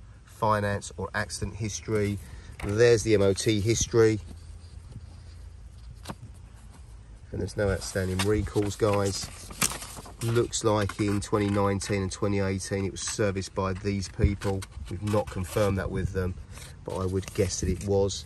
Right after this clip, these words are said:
And then we've got a service book here showing the last service in March twenty twenty-one.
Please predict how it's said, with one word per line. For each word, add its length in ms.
And 1300
then 60
we've 100
got 60
a 20
service 320
book 240
here 320
showing 340
the 80
last 440
service 540
in 120
March 300
twenty 380
twenty-one. 760